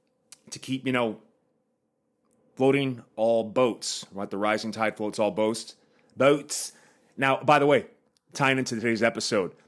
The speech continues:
if I was gonna let my perfectionism get the best of me,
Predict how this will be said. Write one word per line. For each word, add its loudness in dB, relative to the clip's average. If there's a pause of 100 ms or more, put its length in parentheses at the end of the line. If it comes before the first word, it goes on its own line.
(180)
if -8
I 4
was 0
gonna -6
let 0
my -2
perfectionism 0
get -2
the -4
best 2
of -4
me, -6